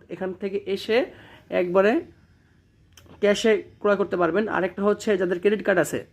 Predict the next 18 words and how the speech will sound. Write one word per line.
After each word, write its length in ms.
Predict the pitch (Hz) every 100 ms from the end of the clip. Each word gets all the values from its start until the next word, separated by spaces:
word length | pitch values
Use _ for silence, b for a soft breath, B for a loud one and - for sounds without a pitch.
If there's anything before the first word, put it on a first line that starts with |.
| _ _ _ b b b
তারা 200 | 156 180 185 180
পারচেজ 240 | 185 175 185
করতে 200 | 185 185
পারবেন 220 | 185 185
খুব 140 | 180
সহজেই, 380 | 180 190 180 180
ছয় 220 | 185 170
মাস, 220 | 165 165 170 - - b b b b
এক 120 | - 147
বছর 280 | 165 175 165 - -
সময় 240 | 170 175
নিয়ে, 140 | 175
ছয় 200 | 175 190
মাসে, 380 | 190 196 220 220
আহ, 200 | 151 147
জিরো 180 | 147 175
পার্সেন্ট 260 | 185 185 180
ইন্টারেস্ট। 340 | 180 180 190